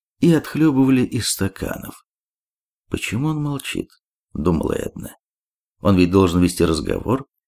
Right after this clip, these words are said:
в нем действительно что-то деревянное». Она допила. «Давайте еще принесу», — сказал Джо. «Да нет, мне в самом деле уже пора». «Ох, бросьте», — сказал он.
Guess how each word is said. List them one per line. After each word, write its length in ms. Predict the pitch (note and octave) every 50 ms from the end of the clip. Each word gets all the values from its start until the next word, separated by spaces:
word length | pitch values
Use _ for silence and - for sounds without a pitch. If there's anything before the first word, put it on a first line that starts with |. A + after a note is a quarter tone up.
| _ _ _
в 120 | - G2+
нем 180 | G2+ G#2 G#2+ G#2+
действительно 420 | F#2+ G2 F2+ - D#3+ D#3+ - D#3+
что-то 420 | C3 - - D3+ C#3+ - D3 C#3 - _ _ _ _
деревянное». 960 | - A#2+ A#2+ C#3 C#3+ B2+ C3 A#2+ G2 E2 G#1+ G#1 - - - - - - - - _ _ _ _ _ _ _ _ _ _ _ _
Она 340 | - A#2 A#2 C3+ D#3 E3+ E3+
допила. 500 | D#3+ C#3 - - G2+ F2+ D#2+ - - - - - _ _ _ _ _ _ _ _ _ _
«Давайте 560 | - G2 F2 F2+ F#2 B2 D3+ D3+ - - D3
еще 300 | C3 A2+ - - G#2 -
принесу», — 560 | - - - - - - - - - - - - _ _ _ _ _
сказал 480 | _ - - - A2+ G#2+ A2+ A2 F#2+ -
Джо. 320 | - - - G1+ - - - _ _ _ _ _ _ _ _ _ _ _
«Да 160 | G#2+ B2+ C3
нет, 380 | C3 C3+ B2 A2+ G#2 - - _ _ _ _ _
мне 200 | A#2+ B2+ C3 B2
в 80 | -
самом 260 | - E3+ E3+ D#3 C#3 B2
деле 200 | C#3 D3 C3+ C3
уже 240 | B2 A#2+ A2 A#2
пора». 420 | A2+ - E2 D#2 - - - - - _ _ _ _ _ _ _ _ _ _ _
«Ох, 340 | - G#2 G#2 F#2 F2 - -
бросьте», — 640 | - - - A#2 A#2+ G#2+ - - - - - - - _ _ _ _
сказал 480 | - - - - - - - - - -
он. 160 | A2 -